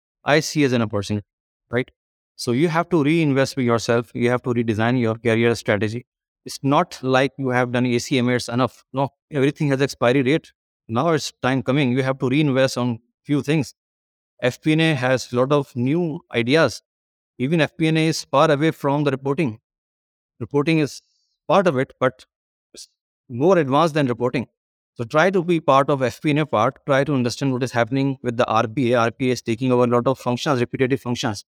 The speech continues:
Go to business intelligence, learn about Power B I, Tableau, what they are, how they are working.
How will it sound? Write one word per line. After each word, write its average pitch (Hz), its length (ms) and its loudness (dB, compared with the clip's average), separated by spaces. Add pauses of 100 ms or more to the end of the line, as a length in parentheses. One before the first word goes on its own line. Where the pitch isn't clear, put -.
(400)
Go 151 140 0
to 175 140 0
business 135 300 2
intelligence, 123 640 0
learn 143 240 2
about 127 320 0
Power 123 240 2
B 107 200 0
I, 110 140 2
Tableau, 123 420 0
what 139 260 -4
they 127 140 0
are, 135 180 -2 (640)
how 139 160 0
they 147 120 2
are 135 80 4
working. 120 360 0